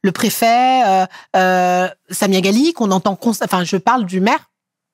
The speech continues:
Benoît Payen. » Je dis : « On a vu Benoît Payen s'exprimer sur le sujet, parce que ça date pas d'aujourd'hui. » Je lui dis : « Elle est où, Samia Ghali, là, qui voulait, euh, ramener l'armée, euh, euh, pour, euh, <laughs> pour, pour les dealers, mais qui, là, euh,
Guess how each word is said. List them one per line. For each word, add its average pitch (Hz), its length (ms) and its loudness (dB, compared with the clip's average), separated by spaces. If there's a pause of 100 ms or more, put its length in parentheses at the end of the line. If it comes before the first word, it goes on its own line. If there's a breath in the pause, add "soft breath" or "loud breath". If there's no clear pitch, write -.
(280)
Benoît 202 240 2
Payen. » 226 260 0
Je - 60 -12
dis : « - 100 -6
On 190 60 0
a 185 80 0
vu 269 200 2
Benoît 240 220 0
Payen 233 240 -2
s'exprimer 226 380 -4
sur 226 140 -4
le 220 40 -2
sujet, 269 200 -2
parce 359 120 -6
que - 80 -14
ça 208 100 -2
date 185 160 -2
pas 185 120 0
d'aujourd'hui. » 196 400 -2 (240 loud breath)
Je - 80 -14
lui 208 60 0
dis : « - 40 2
Elle 185 80 0
est 254 40 2
où, 330 60 2
Samia 202 300 -2
Ghali, 208 220 0
là, 240 100 0
qui 190 140 -6
voulait, 180 200 0
euh, 175 120 -2
ramener 185 240 0
l'armée, 208 400 0
euh, 165 140 -2 (340 loud breath)
euh, 165 100 2
pour, 185 320 -2
euh, 170 300 0 (180 loud breath)
<laughs> - 180 -20
pour, - 440 -4 (420 loud breath)
pour 240 160 -2
les 214 140 0
dealers, 226 420 -2 (260 loud breath)
mais 247 160 0
qui, 233 200 -2
là, 247 560 2
euh, 220 40 -4